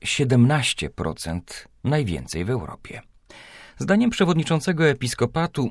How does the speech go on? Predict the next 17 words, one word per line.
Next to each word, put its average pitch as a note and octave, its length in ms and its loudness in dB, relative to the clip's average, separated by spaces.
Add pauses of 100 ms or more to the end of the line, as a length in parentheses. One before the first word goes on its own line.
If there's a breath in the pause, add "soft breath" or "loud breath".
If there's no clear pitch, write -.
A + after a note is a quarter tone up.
badania C3 460 2
pokazały, C#3 560 0
że A#2 160 2
we G#2+ 140 2
Włoszech C3+ 560 0
dokonuje C3 600 2
się B2 160 -2
powolne B2+ 680 0
demograficzne A#2 840 0
samobójstwo. F2 800 -4 (560 loud breath)
Jego F#2+ 220 -2
skutkiem A2+ 480 -2
jest F#2 160 -2
już F#2+ 160 -4
aktualny G2+ 520 2
kryzys F#2 380 0
gospodarczy. F2 800 -4